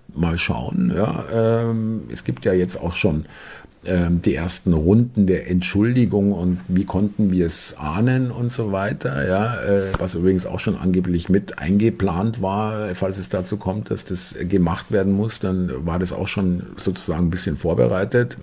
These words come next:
Es ist einfach unglaublich, in welchen Zeiten wir uns befinden. Dennoch bin ich der Meinung, ihr kommt damit nicht durch. In diesem Sinne,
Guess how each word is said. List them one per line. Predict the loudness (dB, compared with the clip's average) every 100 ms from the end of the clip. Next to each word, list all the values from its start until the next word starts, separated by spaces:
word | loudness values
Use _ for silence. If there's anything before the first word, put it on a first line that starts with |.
| -6
Es | -4 -2
ist | -4
einfach | -2 -4 -2
unglaublich, | -2 0 0 2 2 2
in | 2
welchen | 0 -2
Zeiten | -4 -2 0
wir | -2
uns | -2
befinden. | -2 2 2 2 0 -2 -8 -10 -10 -12 -14 -18 -20 -20 -20 -20 -20 -20 _ 2 6
Dennoch | 6 4 0 -6 -2
bin | 0 2
ich | 0
der | -2
Meinung, | -2 -2 -4 -4 -4 -4 -4 -10 -20 -20 -20 -20 _ _ _ _ _ -12
ihr | -8
kommt | -8 -10
damit | -10 -10
nicht | -12 -14 -16
durch. | -18 -20 _ _ _ _ _ _ _ -12
In | -6
diesem | -4 -2
Sinne, | -4 -6 -8